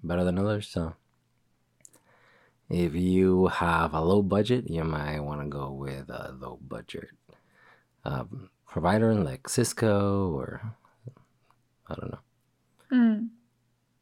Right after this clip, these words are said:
Speaker 1: And there are suppliers that sell specialty stuff and nothing else. There's people that only sell caviar. There's people that only sell truffles. There's people that only sell pasta. There's people that only sell bread.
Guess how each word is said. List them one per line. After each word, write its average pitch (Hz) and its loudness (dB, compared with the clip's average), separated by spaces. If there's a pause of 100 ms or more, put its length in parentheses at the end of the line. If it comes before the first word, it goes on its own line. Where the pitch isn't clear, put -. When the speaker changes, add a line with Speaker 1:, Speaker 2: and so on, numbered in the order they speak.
(520)
Speaker 1:
And 120 4
there 113 8
are 110 6
suppliers 101 4
that 92 2
sell 85 2
specialty 90 2
stuff 87 0
and 78 -2
nothing 98 -2
else. 135 -4
There's 85 -8
people 71 -4
that 69 -4
only 73 -4
sell 73 -8
caviar. 127 4
There's 80 0
people - -10
that 69 -4
only 65 -10
sell - -12
truffles. 123 0
There's 76 -6
people 69 -8
that - -10 (640)
only - -2
sell 69 -4
pasta. 117 2
There's 78 -2
people 67 -6
that 69 -6
only 65 -6
sell - -8
bread. 107 2